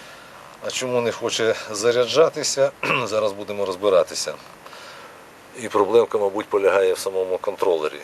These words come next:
Якщо у нас тут контроль ніде не відірваний. Нібито все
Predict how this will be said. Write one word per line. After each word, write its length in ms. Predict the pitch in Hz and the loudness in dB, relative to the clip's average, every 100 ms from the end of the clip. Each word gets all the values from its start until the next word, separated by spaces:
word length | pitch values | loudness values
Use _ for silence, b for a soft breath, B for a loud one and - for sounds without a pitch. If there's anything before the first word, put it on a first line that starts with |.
| 82 | -12
Якщо 440 | 80 - 95 90 | -8 -8 -4 -4
у 100 | 87 | -4
нас 240 | 85 87 | -2 -2
тут 240 | - 90 82 | -2 -10 -14
контроль 520 | - 87 - 127 139 - 85 | -8 -8 -6 -4 -2 -4 -10
ніде 320 | 78 101 104 | -8 -4 -4
не 300 | 87 90 87 85 | -2 -6 -6 -8
відірваний. 600 | 95 92 90 78 76 73 71 - - - - B B B - - - - - - - 92 | -12 -6 -4 -4 -6 -8 -16 -20 -20 -20 -20 B B B -20 -20 -20 -20 -20 -20 -20 -16
Нібито 400 | 87 90 - 87 | -8 -6 -2 -2
все 400 | - - 92 | -2 -2 0